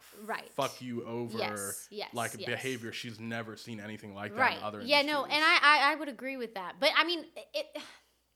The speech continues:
Speaker 1: I don't know, because I've also heard screenwriters, you know, write a whole fucking play,
Speaker 2: Mm-hmm.
Speaker 1: and their name's not even on it.
Speaker 2: Damn.
Speaker 1: So that's kind of the same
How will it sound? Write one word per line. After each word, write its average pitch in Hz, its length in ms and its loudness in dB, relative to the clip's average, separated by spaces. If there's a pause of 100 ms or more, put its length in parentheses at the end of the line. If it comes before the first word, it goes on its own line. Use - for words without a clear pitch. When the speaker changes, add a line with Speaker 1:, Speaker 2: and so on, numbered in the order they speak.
(1300)
Speaker 1:
I 370 120 10
don't 440 220 4
know, 349 140 2
because 302 140 -6
I've 330 140 2
also 349 300 -4
heard 277 640 -4 (1000)
screenwriters, 214 880 -2
you 175 80 -10
know, 170 240 -6
write 180 180 -2
a 160 60 -2
whole 202 560 -6
fucking 180 320 -6
play, 143 500 -4
Speaker 2:
Mm-hmm. 107 240 -14 (220)
Speaker 1:
and 170 280 -4
their 196 140 0
name's 190 280 -6
not 165 140 -4
even 160 180 -8
on 151 200 -2
it. 62 160 -12 (720)
Speaker 2:
Damn. - 100 -16
Speaker 1:
So 247 180 4
that's 240 280 10
kind 254 300 2
of 208 160 -4
the 208 80 -6
same 220 600 -2